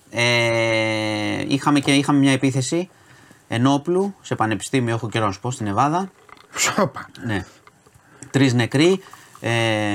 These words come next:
Speaker 1: και ο δράστης, ε, νεκρός. Έχουν ξαναγίνει επιθέσεις. Να πω ότι, εντάξει, υπάρχει ρεκόρ αυτή τη χρονιά σε επιθέσεις στην Αμερική.
Speaker 2: Ναι.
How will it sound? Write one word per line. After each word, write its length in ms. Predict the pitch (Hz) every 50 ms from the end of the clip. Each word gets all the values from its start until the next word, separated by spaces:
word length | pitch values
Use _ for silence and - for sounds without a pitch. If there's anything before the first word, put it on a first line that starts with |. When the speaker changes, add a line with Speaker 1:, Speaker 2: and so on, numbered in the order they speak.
| 101 101 101 101 104
Speaker 1:
και 140 | - 156 156
ο 120 | 139 131
δράστης, 540 | 117 120 123 117 110 - - 107 98 - -
ε, 340 | 104 98 98 98 98 98 98
νεκρός. 540 | 98 101 101 - 117 139 165 185 - - - - - - _ _ _ _ _ _ _ _ _ -
Έχουν 120 | 123 123
ξαναγίνει 380 | - - 135 120 110 117 135 131
επιθέσεις. 400 | 113 - - - 120 123 - 127
Να 160 | 123 120 107
πω 160 | - 139 131
ότι, 180 | 127 120 - 127
εντάξει, 280 | 120 117 123 117 - -
υπάρχει 260 | - 113 110 - 127
ρεκόρ 340 | 113 104 - - 123 110 98
αυτή 180 | 92 - -
τη 60 | -
χρονιά 320 | - 101 92 92 95 92 90
σε 160 | - - 92
επιθέσεις 380 | 90 85 - - 95 92 85 -
στην 140 | - 92 90
Αμερική. 360 | 90 90 87 87 - 127 143 -
Speaker 2:
Ναι. 320 | 175 156 151 143 127 117